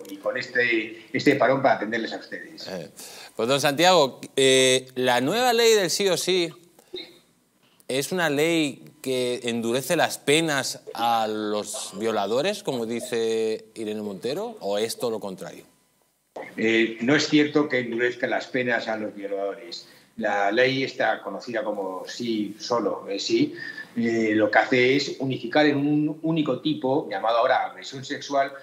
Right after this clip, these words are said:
Speaker 1: lo que antes había y se recogía en dos tipos, agresiones sexuales por un lado y abusos sexuales por otro lado. Es cierto que se quitan los abusos sexuales y todos son agresiones sexuales cuando se hace,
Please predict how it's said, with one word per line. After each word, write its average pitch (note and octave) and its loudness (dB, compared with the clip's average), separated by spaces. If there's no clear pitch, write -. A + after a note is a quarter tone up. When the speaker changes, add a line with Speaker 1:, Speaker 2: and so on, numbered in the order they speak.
Speaker 1:
lo D3 0
que D#3+ 4
antes E3 -2
había B2+ 0
y G#2+ -8
se A2 -8
recogía B2 -2
en A2 -8
dos A2 -8
tipos, - -4
agresiones G2+ -10
sexuales A2+ -2
por C#3 0
un C#3+ 2
lado D3+ 6
y A#2+ -2
abusos B2+ 0
sexuales B2 -2
por G2+ -6
otro G2 -8
lado. - -6
Es - -6
cierto A#2 0
que - -8
se - -8
quitan B2+ 0
los - -6
abusos A#2 -6
sexuales D#3+ 2
y D3+ 0
todos F3+ 2
son D#3+ 2
agresiones C3 -4
sexuales D#3 -4
cuando A2 -8
se A2 -10
hace, C#3 -6